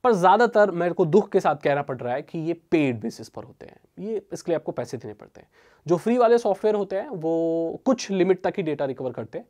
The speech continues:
but कर देते हैं। अगर आप डेटा रिकवर करना चाहते हो, तो उस फा-, उस, उस स्टोरेज को, उस फ़ोन को, उस मेमोरी कार्ड में और कुछ मत भरो, स्टॉप कर दो।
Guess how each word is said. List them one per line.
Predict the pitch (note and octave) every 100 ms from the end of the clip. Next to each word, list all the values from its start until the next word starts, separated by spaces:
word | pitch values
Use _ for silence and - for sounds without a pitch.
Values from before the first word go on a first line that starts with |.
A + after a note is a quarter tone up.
| _ E3
but | E3+ -
कर | A3 A#3
देते | D3+ C3+ F#3
हैं। | D3 - _ _ _ _ -
अगर | B2+ D#3+
आप | F#3 E3
डेटा | F#3
रिकवर | F#3+ F#3 F#3+
करना | F#3+ F3+
चाहते | F#3 A3+
हो, |
तो | A#3+
उस | A3+
फा-, | - G3
उस, | - - -
उस | G3 G#3 - - C#3+ _ _ -
स्टोरेज | E3+ E3 G3 G3
को, | G3+
उस | F#3
फ़ोन | - E3+ F#3+
को, | F#3+ F#3
उस | D#3+
मेमोरी | D3+ E3
कार्ड | E3+ E3+
में | -
और | D#3+ G#3
कुछ | G#3+ A#3 G#3+
मत | F#3
भरो, | C3+ A2 -
स्टॉप | - B3 A#3
कर | F3 A#2
दो। | G2+